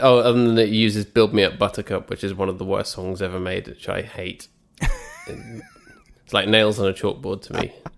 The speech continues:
Speaker 1: And it's, I was like, "Why are they using this?" Oh, yeah, for the very obvious lyrics about someone not calling.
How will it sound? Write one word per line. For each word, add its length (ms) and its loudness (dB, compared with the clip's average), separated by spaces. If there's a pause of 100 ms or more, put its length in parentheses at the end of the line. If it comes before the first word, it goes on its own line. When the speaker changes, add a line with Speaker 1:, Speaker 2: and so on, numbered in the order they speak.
(680)
Speaker 1:
And 160 4
it's, 160 -2
I 160 4
was 100 2
like, 120 4
"Why 180 4
are 40 2
they 100 4
using 260 2
this?" 200 2
Oh, 120 6
yeah, 240 4
for 160 -2
the 100 6
very 480 6
obvious 400 4
lyrics 340 4
about 280 2
someone 340 2
not 220 4
calling. 500 2